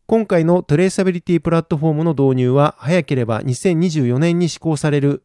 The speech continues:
イーユーの電池規制に先駆けて対応するために行われるということです。同工場で利用されるリチウム鉱石は、ロックテックがカナダのオンタリオ州ジョージア湖周辺に所有する鉱石地から調達をする予定です。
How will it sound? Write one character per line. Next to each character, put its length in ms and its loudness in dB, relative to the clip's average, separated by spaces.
イ 160 0
ー 60 0
ユ 120 4
ー 40 0
の 140 2
電 200 0
池 140 -8
規 60 -18
制 220 -2
に 100 -2
先 280 -6
駆 100 -6
け 100 -4
て 160 -2
対 240 0
応 100 0
す 140 -4
る 80 -4
た 100 -2
め 120 -2
に 100 0
行 200 -2
わ 200 -2
れ 80 -4
る 80 -4
と 120 -4
い 20 -2
う 60 -6
こ 120 -12
と 80 -16
で 140 -14
す。 320 -20
同 180 4
工 180 4
場 200 2
で 180 2
利 100 -2
用 140 2
さ 140 0
れ 100 0
る 140 0
リ 100 -2
チ 180 -2
ウ 60 2
ム 100 0
鉱 140 0
石 260 -6
は、 280 0
ロ 160 -2
ッ 40 -10
ク 120 -20
テ 100 0
ッ 60 -4
ク 160 -12
が 200 -2
カ 140 -2
ナ 120 0
ダ 120 0
の 200 -4
オ 120 0
ン 100 0
タ 140 -2
リ 140 0
オ 160 0
州 360 -4
ジ 120 -4
ョ 80 4
ー 40 0
ジ 160 0
ア 120 0
湖 340 -4
周 240 -2
辺 200 0
に 220 -2
所 220 -2
有 160 2
す 160 -4
る 260 0
鉱 200 2
石 180 0
地 180 -16
か 120 -2
ら 260 0
調 220 -2
達 260 -2
を 80 2
す 160 -4
る 80 0
予 100 0
定 200 -4
で 100 -8
す。 320 -18